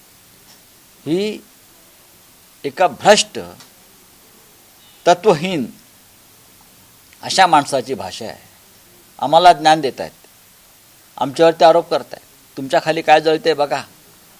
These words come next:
ईडीला घाबरून गेलात म्हणजे तुमच्यावर भ्रष्टाचाराचे जे आरोप होते, पण आज रोहित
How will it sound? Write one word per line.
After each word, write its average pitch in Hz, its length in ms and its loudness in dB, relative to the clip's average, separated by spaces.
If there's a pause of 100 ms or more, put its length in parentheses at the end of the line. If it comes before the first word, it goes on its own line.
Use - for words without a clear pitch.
(240)
ईडीला 156 300 4
घाबरून 139 380 -2
गेलात 151 280 4 (160)
म्हणजे 139 260 -6
तुमच्यावर 156 380 -2
भ्रष्टाचाराचे 151 720 0
जे 143 100 -2
आरोप 143 280 2
होते, 104 340 -12 (1600)
पण 175 220 0 (160)
आज 139 300 0 (240)
रोहित 123 280 -10